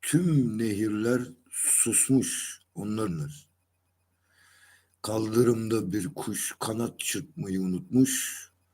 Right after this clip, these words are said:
Esmemekten rüzgar,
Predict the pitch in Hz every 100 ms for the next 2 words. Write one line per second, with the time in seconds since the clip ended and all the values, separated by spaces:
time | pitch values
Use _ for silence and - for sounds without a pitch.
0 | _ _ _ _ _ _ 117 131 - 135
1 | 123 117 - 110 101 95 90 107 95 -
2 | - -